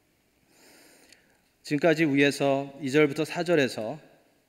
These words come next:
시련의 목적과 유익에 대해서 설명한 야고보 기자는 이제 오 절부터 보면, 아, 시련 가운데 기도할 것을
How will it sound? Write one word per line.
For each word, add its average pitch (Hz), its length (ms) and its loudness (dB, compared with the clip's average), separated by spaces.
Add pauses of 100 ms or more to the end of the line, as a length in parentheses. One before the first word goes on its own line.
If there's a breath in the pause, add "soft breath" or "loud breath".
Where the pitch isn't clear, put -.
(140)
시련의 156 440 0
목적과 123 640 -2
유익에 143 400 2
대해서 123 280 -2
설명한 135 480 -2
야고보 113 360 -6
기자는 107 300 -10
이제 110 140 -12
오 127 180 -4
절부터 131 540 -4
보면, 110 500 -12 (1040)
아, 95 140 -16
시련 139 420 -2
가운데 110 580 -8 (840 soft breath)
기도할 135 640 0
것을 113 520 -8